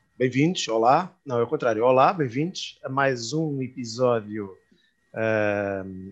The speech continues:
do podcast Unfiltered. Hoje temos como convidado o Tiago Macena. Muitos de vós conhecem-no, outros não o conhecem, mas vão ficar a conhecer. Ahm, mas antes de,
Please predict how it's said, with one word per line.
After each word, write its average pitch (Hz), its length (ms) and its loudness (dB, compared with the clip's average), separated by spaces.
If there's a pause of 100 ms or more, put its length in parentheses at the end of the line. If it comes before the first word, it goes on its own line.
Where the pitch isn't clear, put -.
do 110 160 -10
podcast - 1040 -2 (160)
Unfiltered. 147 720 -2 (760)
Hoje 123 520 0
temos 120 320 -4
como 123 180 -8
convidado 117 600 -2 (100)
o - 40 -18
Tiago 120 280 -2
Macena. 117 540 -6 (160)
Muitos 110 240 -14
de - 80 -20
vós 104 240 -8
conhecem-no, 131 720 -10 (180)
outros - 300 -16 (100)
não 113 280 -2
o 98 80 -14 (120)
conhecem, 101 380 -8
mas 104 160 -8
vão 117 160 -8
ficar 104 320 -10
a - 20 -12
conhecer. - 500 -14 (720)
Ahm, 101 880 -8 (500)
mas 123 200 0
antes 135 400 0
de, 160 260 -2